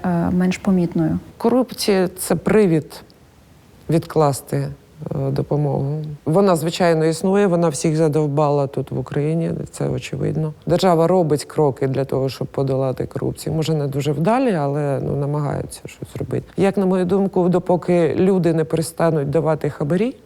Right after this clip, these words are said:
Speaker 2: корупція буде існувати. Тось-, тобто ми мусимо міняти свідомість, е, народу в першу чергу. Це від нас залежить.
Speaker 1: Якою ти бачиш, е,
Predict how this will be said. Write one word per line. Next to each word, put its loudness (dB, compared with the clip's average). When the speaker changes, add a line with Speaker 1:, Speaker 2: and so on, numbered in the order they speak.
Speaker 2:
корупція 2
буде 0
існувати. -4
Тось-, 2
тобто 2
ми 0
мусимо 0
міняти 2
свідомість, 2
е, -4
народу 2
в -18
першу -4
чергу. -10
Це 2
від 2
нас 2
залежить. -4
Speaker 1:
Якою 4
ти 2
бачиш, 0
е, 0